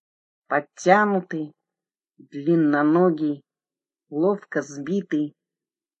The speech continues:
в чёрном спортивном костюме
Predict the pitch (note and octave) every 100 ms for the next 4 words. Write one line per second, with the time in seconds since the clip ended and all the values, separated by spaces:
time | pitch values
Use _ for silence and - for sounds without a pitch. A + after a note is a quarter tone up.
0 | _ _ - - G3+ G3 E3+ D#3+ D3+ -
1 | - - D3+ - F#3 F3+ D3+ C#3+ - D3
2 | - - G3+ F#3 F3